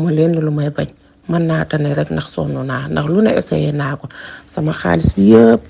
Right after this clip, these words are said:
pratiquement jaay naa ko, muy man muy sama borom kër." Ma sonn ci lool nag, dox mënuma ko, tëdd rek laay def, tëdd rek, te damay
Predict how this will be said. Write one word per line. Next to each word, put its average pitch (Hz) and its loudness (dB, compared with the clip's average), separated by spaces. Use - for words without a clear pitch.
pratiquement 160 2
jaay 156 -2
naa 123 -6
ko, - -10
muy 175 4
man 175 6
muy 175 4
sama 160 0
borom 143 -2
kër." 151 -8
Ma 165 -2
sonn 165 -2
ci 156 -10
lool 156 -2
nag, 147 -6
dox 165 0
mënuma 175 4
ko, 170 -2
tëdd 185 0
rek 190 0
laay 147 0
def, 110 -6
tëdd 170 -6
rek, 135 -8
te 170 -4
damay 160 0